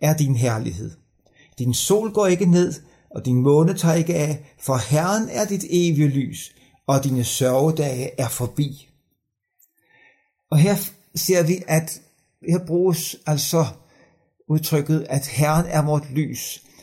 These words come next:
på en måde, som svarer til, hvordan solen giver liv og håb og grøde og lykke og glæde,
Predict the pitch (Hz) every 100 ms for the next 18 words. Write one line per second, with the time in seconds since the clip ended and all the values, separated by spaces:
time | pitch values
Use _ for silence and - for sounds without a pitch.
0 | _ _ _ _ - 165 170 160 170 196
1 | - 175 156 - _ - - - - -
2 | - 151 151 214 208 190 160 - _ 139
3 | 151 147 - - 233 185 180 156 143 127
4 | 160 143 160 247 214 131 101 - _ _
5 | _ _ _ _ _ _ - 156 113 185
6 | 220 185 135 - - - _ _ _ _
7 | _ _ _ _ 131 143 135 117 - -
8 | _ _ - - 127 160 165 196 214 180
9 | - - _ _ _ _ _ _ _ _
10 | _ - 147 147 226 - 156 - - _
11 | _ _ _ _ _ _ _ 151 151 185
12 | 214 208 117